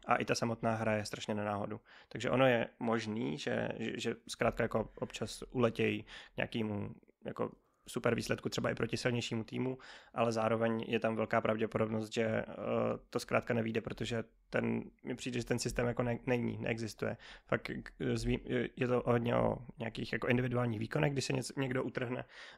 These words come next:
<clears throat> Líbí se mi třeba Rigo, eh, což je vlastně jako původně, původně slávista, tak ve, ve, ve středu, eh, zálohy,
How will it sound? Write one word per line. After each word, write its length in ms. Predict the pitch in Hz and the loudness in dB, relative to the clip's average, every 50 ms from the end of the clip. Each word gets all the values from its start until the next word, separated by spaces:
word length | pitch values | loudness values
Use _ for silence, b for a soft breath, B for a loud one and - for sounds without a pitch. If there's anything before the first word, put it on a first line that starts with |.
| B | B
<clears throat> 260 | - - 160 127 127 - | -2 -2 0 0 -2 -2
Líbí 220 | 127 127 131 127 | 0 2 2 2
se 120 | - - | 2 2
mi 80 | 123 120 | 2 2
třeba 240 | - - 117 113 110 | 2 4 4 6 6
Rigo, 300 | 110 110 120 139 147 147 B B B B B B B B - | 6 4 4 2 2 0 B B B B B B B B -6
eh, 60 | 135 120 113 113 113 110 113 110 110 110 110 110 110 110 110 - _ | -2 0 2 4 6 6 8 8 8 6 6 4 2 0 -2 -8 _
což 240 | - - - - - | -6 -6 -4 -2 -2
je 60 | 113 | -2
vlastně 340 | 113 113 117 113 - 120 117 | 0 -2 -4 -4 -2 -2 -2
jako 140 | - 110 | -2 -2
původně, 400 | 110 123 117 117 113 120 117 113 | -2 0 2 2 2 2 0 -2
původně 360 | - - 123 117 117 117 117 113 | 0 0 0 0 2 2 0 2
slávista, 480 | - 117 113 113 117 113 - - 127 | 4 4 4 4 2 0 0 -2 0
tak 180 | 117 120 117 120 | 0 0 0 0
ve, 220 | 123 117 113 120 113 - - | 0 0 2 0 -2 -2 -4
ve, 300 | 135 117 113 117 120 117 | -2 0 2 2 2 2
ve 180 | 113 120 120 120 | 0 -2 -4 -6
středu, 360 | - - - 127 117 135 127 B B B B B B B B - - | -6 -4 -2 -2 -2 -2 -6 B B B B B B B B -12 -4
eh, 300 | 135 123 113 113 113 113 | 0 2 4 6 6 6
zálohy, 520 | 113 113 110 110 113 117 117 127 123 123 | 6 6 6 6 6 6 4 4 2 2